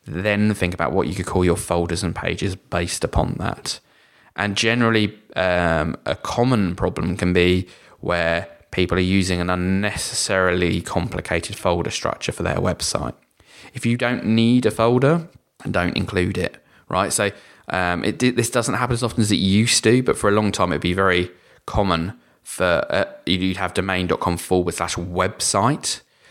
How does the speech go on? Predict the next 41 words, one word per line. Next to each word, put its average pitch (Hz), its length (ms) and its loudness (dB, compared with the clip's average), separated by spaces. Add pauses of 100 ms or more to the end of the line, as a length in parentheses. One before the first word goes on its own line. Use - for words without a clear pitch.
(100)
then 101 260 0
every 95 460 0
page 90 440 0
of - 260 -2
the 98 120 2
website 85 420 0
was 90 140 0
in 87 180 0
the 90 140 -2
website 90 320 0
folder. 98 480 2 (500)
There 95 100 2
were 95 80 2
no 101 120 0
pages 90 300 -2
that 95 260 -2
weren't 95 280 0
in 107 80 -4
that - 140 -4
folder, 98 420 2
so 98 180 -2
there, 92 180 -4
that, - 160 -2 (240)
that's - 240 -4
a 92 60 2
redundant 90 680 0
folder. 85 520 -4 (580)
So - 160 -4
that - 120 2
redundant 101 600 0
folder 90 480 2
sort - 240 2
of - 60 0
sends 101 340 2
a 98 80 0
signal 92 280 0
to - 100 -10
the - 80 -8
search - 340 -2
engines 82 600 0
that 73 180 2